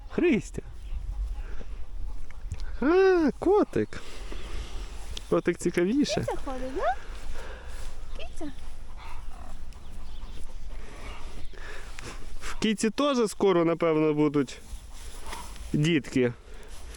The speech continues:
Speaker 1: Бо кицю всі, всі сусідські кути на побачення кличуть цілими днями зараз. <laughs> Да?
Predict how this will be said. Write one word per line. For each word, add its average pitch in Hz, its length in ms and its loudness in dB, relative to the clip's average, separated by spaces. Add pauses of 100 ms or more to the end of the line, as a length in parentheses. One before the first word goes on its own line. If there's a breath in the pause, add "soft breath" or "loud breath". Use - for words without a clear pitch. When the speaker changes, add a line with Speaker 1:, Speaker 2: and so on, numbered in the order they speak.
(300 loud breath)
Speaker 1:
Бо 160 200 4
кицю 196 340 4
всі, 190 480 6
всі 190 240 2
сусідські 185 500 2
кути 190 380 2 (840 loud breath)
на 147 140 4
побачення 156 560 4
кличуть 127 520 2 (180)
цілими 143 380 6
днями 123 340 4
зараз. 117 400 4 (1000 loud breath)
<laughs> - 220 2 (1400 loud breath)
Да? 185 320 4